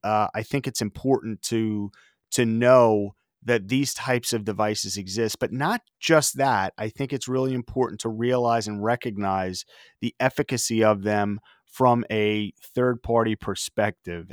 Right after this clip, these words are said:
And, you know, Sean, I think that's where you come in, because you had used this device and you saw great results with it, correct?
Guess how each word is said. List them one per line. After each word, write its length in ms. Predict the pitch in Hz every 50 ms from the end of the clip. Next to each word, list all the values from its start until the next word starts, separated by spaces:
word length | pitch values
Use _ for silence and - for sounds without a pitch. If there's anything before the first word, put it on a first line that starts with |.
| - -
And, 320 | 104 107 104 104 101 -
you 100 | - 110
know, 280 | 107 101 98 98 90 - _ -
Sean, 260 | - - 120 117 110
I 60 | 107
think 180 | - 120 113 -
that's 240 | 120 113 107 -
where 160 | - 110 110 110
you 140 | 107 104
come 260 | - - - 101 104 110
in, 240 | 113 107 101 95
because 520 | 90 101 98 - - - 110 107 101 95 - _ - - _ _ _ _
you 280 | - 107 123 151 151 139
had 760 | - - - - 135 135 139 139 123 117 113 113 110 107 - _ _ _ _ _ _ _ _ _ _ _ _ _ _ _ -
used 540 | 110 120 127 160 202 220 226 202 165 117 117
this 320 | 120 113 104 92 - -
device 640 | - 107 90 104 95 90 87 90 95 - - - - -
and 120 | 113 113
you 140 | 113 131 147
saw 240 | 139 - - 131 117
great 260 | 104 95 110 113 98 71
results 420 | 98 98 90 101 90 87 - -
with 140 | - 90 -
it, 80 | - -
correct? 320 | - 98 101 107 - -